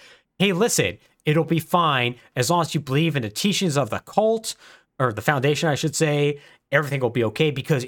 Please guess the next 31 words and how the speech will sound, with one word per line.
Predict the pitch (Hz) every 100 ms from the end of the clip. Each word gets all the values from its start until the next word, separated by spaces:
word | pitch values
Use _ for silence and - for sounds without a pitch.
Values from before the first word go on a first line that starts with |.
| -
you | 147 277
are | 196
the | 139
chosen | - 190 220 165 107
one. | 101 87 90 - _
You're | 175
the | 214
one | 180 131
who's | 143
been | 123
chosen | - 160 131
by | 127 113
the | 101
Purifier | - 208 214 151 127 104 95
to | -
lead | 107 160
us | 147
out | 151 135
of |
the | 113
darkness." | 101 160 147 - 92 87 - - _ _ _ _
Uh, | 110 110 104 - _
it | 160
is | 156 147
not | 202 233 -
really | 139 185 165 156
clear | - 165 185 180 - 117 104
why | 127 156
Rachel | 170 180 165 208 202
is | 185 185 180
the | 202 208 208 202